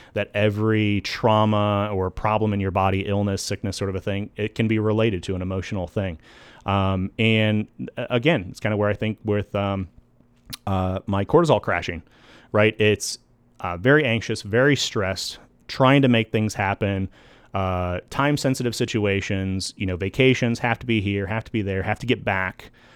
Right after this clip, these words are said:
um, pressures, deadlines, all that, all that, all that, all that contributes. Um, so yeah, just, um, uh, that's kind of a blanket of it all. Um,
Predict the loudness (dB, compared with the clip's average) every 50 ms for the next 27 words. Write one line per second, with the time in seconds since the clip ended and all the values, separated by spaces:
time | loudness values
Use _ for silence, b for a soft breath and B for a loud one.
0 | b b b b -4 -2 0 0 0 0 0 -2 -2 -4 -6 -8 -10 _ _ _
1 | -20 -20 -20 -10 -2 0 0 2 4 4 6 6 6 4 2 2 0 2 2 2
2 | 2 2 2 2 2 0 0 0 -2 -2 -4 -8 -8 -6 -2 -2 0 0 0 0
3 | -2 -2 0 2 2 2 2 2 0 0 -2 -2 -2 -4 -4 -6 -6 -6 -6 -6
4 | -6 -8 -8 -8 -8 -12 -14 -14 -14 -16 -18 -20 b b b b b b b b
5 | -2 0 2 2 2 2 2 0 0 -2 -4 -8 _ _ _ _ _ _ -2 4
6 | 6 6 6 6 4 2 0 0 4 4 4 6 8 8 8 8 6 6 2 B
7 | B B B B B B B B B B B B B B 8 10 12 12 12 12
8 | 12 10 8 4 6 8 8 8 8 8 8 8 6 8 8 8 8 8 8 8
9 | 10 10 10 10 8 6 4 2 0 4 6 6 8 8 8 6 6 4